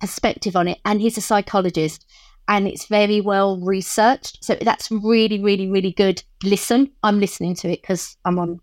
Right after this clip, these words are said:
Audible at the moment. But The Wolf in C I O Clothing by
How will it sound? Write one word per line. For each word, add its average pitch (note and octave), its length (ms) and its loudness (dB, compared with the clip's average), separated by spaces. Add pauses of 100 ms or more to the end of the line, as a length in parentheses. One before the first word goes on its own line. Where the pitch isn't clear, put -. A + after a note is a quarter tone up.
(100)
Audible F3 300 -4
at D#3 60 -10
the - 40 -8
moment. G#3 320 2 (540)
But A3 380 2 (280)
The G3+ 100 -2
Wolf C#4+ 400 2
in B3+ 140 4
C B3+ 260 0
I A#3 300 2
O A#3+ 60 -2
Clothing B3 640 2 (340)
by G#3+ 420 4